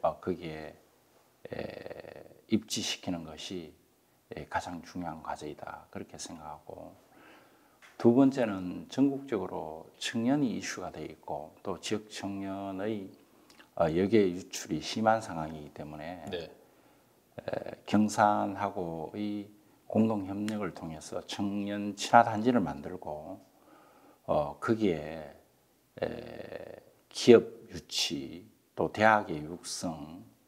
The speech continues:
Speaker 1: 어, 청년들의, 에, 주거, 또 육아 문제를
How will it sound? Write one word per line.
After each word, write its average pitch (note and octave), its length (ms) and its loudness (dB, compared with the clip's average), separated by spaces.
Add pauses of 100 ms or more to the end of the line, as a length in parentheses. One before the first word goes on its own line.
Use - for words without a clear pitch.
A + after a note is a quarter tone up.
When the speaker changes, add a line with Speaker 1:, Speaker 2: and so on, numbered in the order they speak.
(500)
Speaker 1:
어, - 180 2
청년들의, G#2 920 -4 (720)
에, - 920 -8 (580)
주거, F#2 640 6 (420)
또 E2 140 4
육아 G2 300 8
문제를 F#2 1000 -4